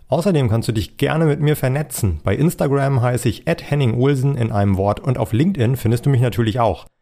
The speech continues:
Ich freue mich, von dir zu hören und wünsche jetzt weiterhin viel Spaß mit der Folge. Auf jeden Fall, ich glaube, damit sprichst du auch was ganz Wichtiges an. Das ist so das Thema, ja, Authentizität und mit Blicke hinter die Kulissen, was du auch gesagt hast.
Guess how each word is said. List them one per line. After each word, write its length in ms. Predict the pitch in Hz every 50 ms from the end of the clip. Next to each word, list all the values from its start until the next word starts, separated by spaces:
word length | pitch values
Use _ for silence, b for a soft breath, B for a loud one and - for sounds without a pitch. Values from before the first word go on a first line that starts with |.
| _ _ _ -
Ich 180 | - 180 185 -
freue 260 | - - 143 165 180
mich, 140 | 190 170 -
von 200 | - 160 143 139
dir 120 | 139 147
zu 160 | - - 131 107
hören 200 | 127 147 147 127
und 160 | 113 101 98
wünsche 260 | 123 139 131 - 120
jetzt 200 | 107 - - 98
weiterhin 400 | 95 95 110 107 107 107 107 104
viel 300 | - - - 127 151 -
Spaß 460 | - - - 104 98 98 101 - -
mit 100 | 101 -
der 120 | 107 95 85
Folge. 400 | - 110 101 104 104 92 80 - - - _ _ _ _ _ _ _ _ _ _ _ _
Auf 180 | - 107 95 120
jeden 160 | 123 120 113
Fall, 240 | 117 135 127 123 113
ich 80 | -
glaube, 260 | - - 117 120 123
damit 240 | 120 117 117 113 113
sprichst 300 | - - 131 123 - -
du 60 | 120
auch 140 | 113 107 -
was 160 | 117 113 113
ganz 280 | - 117 110 113 110 120
Wichtiges 480 | 123 135 - - 131 120 117 113 - -
an. 200 | 135 143 151 131
Das 200 | 113 98 - 127
ist 160 | 117 - -
so 120 | 120 113
das 220 | 110 107 101 - -
Thema, 460 | - 123 120 117 117 113 113 - B B B
ja, 140 | 104 92 95
Authentizität 1000 | 113 120 120 - 123 127 120 127 120 - - - 113 110 - - 160 160 156 156
und 140 | 123 120
mit 220 | 120 113 113 - -
Blicke 260 | 127 127 127 - 127
hinter 240 | 113 123 120 120 117
die 140 | 113 113 113
Kulissen, 440 | - 117 110 127 - - 147 131
was 160 | 123 120 120 -
du 100 | 120 120
auch 180 | 117 - -
gesagt 380 | - 113 113 113 117 117 - -
hast. 200 | 120 117 -